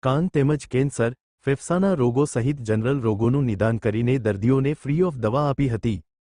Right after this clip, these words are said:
તેમજ સાથે સિનિયર સિટીઝનોને વય વંદના કાર્ડ તેમજ આયુષ્યમાન કાર્ડની કામગીરી પણ આ કેમ્પમાં કરવામાં આવી હતી.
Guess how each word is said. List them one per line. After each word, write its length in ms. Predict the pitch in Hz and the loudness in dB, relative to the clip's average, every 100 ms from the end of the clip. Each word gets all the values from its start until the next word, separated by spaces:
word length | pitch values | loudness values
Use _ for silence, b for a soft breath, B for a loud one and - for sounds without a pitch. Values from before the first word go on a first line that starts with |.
| - | 0
તેમજ 300 | 143 175 151 | 2 2 0
સાથે 360 | 127 117 160 | -2 0 -2
સિનિયર 400 | 180 123 123 156 | -2 0 2 0
સિટીઝનોને 680 | 160 131 123 123 123 127 139 | -2 -4 -2 -2 0 0 0
વય 220 | 110 107 | 2 2
વંદના 440 | 117 110 107 113 113 | 2 0 0 0 0
કાર્ડ 320 | 117 123 131 | 0 0 0
તેમજ 380 | 127 120 135 113 | 0 2 2 2
આયુષ્યમાન 640 | 107 123 - 131 127 147 | 2 0 0 0 0 0
કાર્ડની 400 | 113 110 117 143 | 0 0 0 -2
કામગીરી 480 | 110 104 104 110 113 | 0 0 -2 -2 -2
પણ 220 | 151 151 | -2 -2
આ 100 | 135 | -2
કેમ્પમાં 440 | 123 113 123 143 | -2 -2 0 -2
કરવામાં 480 | 147 113 113 143 156 | -2 0 0 0 0
આવી 180 | 139 120 | 0 0
હતી. 340 | 110 117 85 | -2 -2 -4